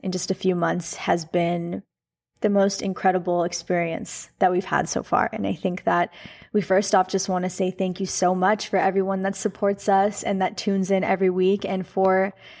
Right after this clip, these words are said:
just your undivided love and support, because genuinely,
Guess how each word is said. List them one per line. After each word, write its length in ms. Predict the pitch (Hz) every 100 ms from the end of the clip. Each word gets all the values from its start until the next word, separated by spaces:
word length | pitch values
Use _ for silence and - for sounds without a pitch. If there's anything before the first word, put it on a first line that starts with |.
| -
just 240 | - 370 -
your 140 | 381 -
undivided 640 | 226 233 226 196 180 175
love 420 | 180 170 170 196 -
and 120 | 196 180
support, 440 | 185 - 180 -
because 320 | 185 - 185
genuinely, 800 | - 196 190 196 202 202 208 208